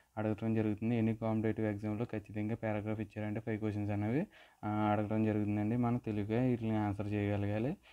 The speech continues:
ఎలా ఆన్సర్ చేయాలో ఇప్పుడు నేను చెప్తాను. అలాగే ఇప్పటి వరకు మా ఛానల్ కనుక సబ్స్క్రైబ్ చేసుకున్నట్లయితే సబ్స్క్రైబ్ చేసుకోండి.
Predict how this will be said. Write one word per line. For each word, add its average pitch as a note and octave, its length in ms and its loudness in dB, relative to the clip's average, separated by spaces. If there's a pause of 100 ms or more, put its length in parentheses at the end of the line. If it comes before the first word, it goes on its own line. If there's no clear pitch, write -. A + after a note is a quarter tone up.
(200)
ఎలా A2+ 160 2
ఆన్సర్ A#2 260 0
చేయాలో A2 280 2
ఇప్పుడు A2 160 2
నేను G#2+ 140 2
చెప్తాను. G#2 600 0 (360)
అలాగే A2 240 4
ఇప్పటి A#2 180 0
వరకు A2+ 220 2
మా A#2+ 200 2
ఛానల్ G#2+ 280 0
కనుక G#2 220 -4
సబ్స్క్రైబ్ G#2+ 480 -8
చేసుకున్నట్లయితే G#2 680 -4
సబ్స్క్రైబ్ G#2+ 540 -8
చేసుకోండి. G#2+ 520 -2